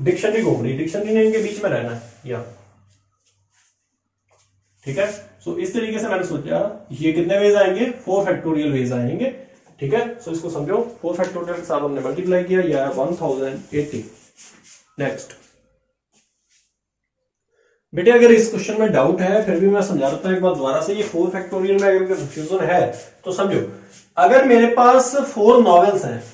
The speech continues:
मान लीजिए फ़ोर नॉवेल्स हैं, इनको अरेंज करने के वेज कितने हैं, इन नॉवेल्स को अरेंज करने के वेज कितने हैं? इन नॉवेल्स को अरेंज करने के वेज हैं, पहले बॉक्स को फिल करने के वेज होंगे फोर, दूसरे बॉक्स को फिल करने के वेज होंगे थ्री, फिर then टू,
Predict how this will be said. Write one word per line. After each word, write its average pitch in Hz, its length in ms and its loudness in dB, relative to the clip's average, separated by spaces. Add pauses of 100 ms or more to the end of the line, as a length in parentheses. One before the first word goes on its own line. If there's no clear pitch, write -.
(160)
मान 156 180 -4
लीजिए 190 200 -2
फ़ोर 175 260 -4
नॉवेल्स 135 320 -2
हैं, - 160 -8
इनको 233 320 0
अरेंज 240 320 6
करने 214 260 2
के 214 80 0
वेज 175 280 0
कितने 127 240 -8
हैं, 120 120 -12 (220)
इन 160 100 -8
नॉवेल्स 190 340 0
को 196 60 -4
अरेंज 170 260 -2
करने 156 200 -4
के 147 60 -8
वेज 127 220 -8
कितने - 240 -18
हैं? - 100 -18 (340)
इन 185 80 -6
नॉवेल्स 185 380 4
को 220 140 -2
अरेंज 185 440 0
करने 220 220 -4
के 214 80 -4
वेज 196 260 2
हैं, - 120 -4 (220)
पहले 160 220 0
बॉक्स 202 320 0
को 214 100 -6
फिल 156 200 -2
करने 185 220 -2
के 196 80 -2
वेज 185 200 0
होंगे 190 220 -2
फोर, 160 320 -2 (440)
दूसरे 135 260 -6
बॉक्स 196 320 -2
को 214 100 -6
फिल 160 180 -4
करने 165 260 -2
के 196 60 -2
वेज 185 200 2
होंगे 185 220 0
थ्री, 170 580 -6 (240)
फिर 156 160 -6
then 180 160 -2 (460)
टू, 220 360 -2